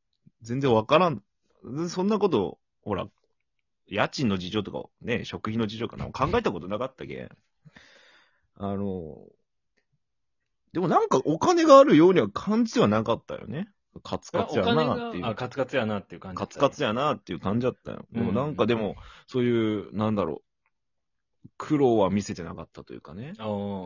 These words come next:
Speaker 1: でもその知らんままにちょっと見て見ぬふりしたみたいなことしよったんやけど、ある時さ、
Speaker 2: うん。うん。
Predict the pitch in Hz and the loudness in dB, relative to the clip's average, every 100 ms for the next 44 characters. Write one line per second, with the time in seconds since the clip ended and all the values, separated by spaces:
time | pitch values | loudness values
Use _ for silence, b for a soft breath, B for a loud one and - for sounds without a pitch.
0 | 87 85 _ _ b b b b b _ | -14 -18 _ _ b b b b b _
1 | _ _ 117 110 117 104 123 120 120 120 | _ _ -4 -2 -2 -2 2 4 4 2
2 | 120 98 - 92 117 110 101 104 92 92 | 2 -2 -8 -4 -2 0 2 2 0 -4
3 | 87 - - 90 - 101 101 90 71 67 | -8 -8 -8 -8 -6 -6 -4 -6 -8 -10
4 | - 98 - 107 80 71 82 101 139 92 | -10 -10 -8 -8 -10 -10 0 2 2 0
5 | 87 78 - 98 98 101 98 | -6 -8 -8 -6 -6 -8 -8